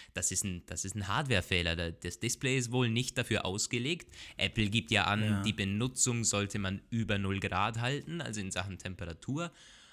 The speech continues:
Speaker 1: Ähm, aber das, äh, naja, soll mit einem Software-Update gelöst werden können. Und ich schätze mal,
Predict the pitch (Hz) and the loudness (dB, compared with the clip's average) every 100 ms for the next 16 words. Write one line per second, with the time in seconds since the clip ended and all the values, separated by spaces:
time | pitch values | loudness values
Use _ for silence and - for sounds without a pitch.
0 | - - - - - 107 110 110 117 - | -20 -20 -20 -18 -6 -4 0 0 0 0
1 | 110 107 - - 175 180 190 196 101 - | 2 4 4 2 0 -2 0 2 2 0
2 | - - 127 175 - 143 123 123 170 - | -2 0 2 2 0 0 2 2 0 2
3 | 147 123 - 117 117 - 113 117 107 147 | 2 2 2 0 0 -2 -4 0 0 2
4 | - 113 101 104 - 120 135 113 113 - | 0 0 0 -2 -2 -2 -2 -4 -6 -6
5 | 107 - - 127 143 139 117 | -4 -2 -2 0 0 2 2